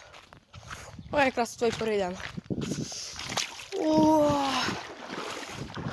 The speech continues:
О! О!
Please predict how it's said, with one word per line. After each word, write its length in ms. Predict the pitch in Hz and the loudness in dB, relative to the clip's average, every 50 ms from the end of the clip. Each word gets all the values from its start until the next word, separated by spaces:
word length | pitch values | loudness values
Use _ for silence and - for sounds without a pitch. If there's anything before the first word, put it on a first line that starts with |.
| - - - - | -6 -6 -6 -4
О! 240 | - - 247 233 220 208 208 190 185 175 - - - - - - - - - - - - - - - - - - - - - - - - - - - - - - - - - - - - - - - - - - - - - | -2 -2 -2 0 -2 -2 -2 -4 -6 -6 -8 -8 -8 -8 -8 -8 -10 -10 -10 -10 -10 -10 -12 -12 -14 -14 -14 -12 -12 -10 -10 -8 -8 -8 -6 -6 -6 -8 -8 -6 -6 -8 -8 -8 -10 -10 -10 -8 -8 -8 -8 -4 -2 0 2
О! 560 | 240 240 247 240 233 226 220 214 214 208 208 | 4 4 4 4 4 4 4 4 4 2 2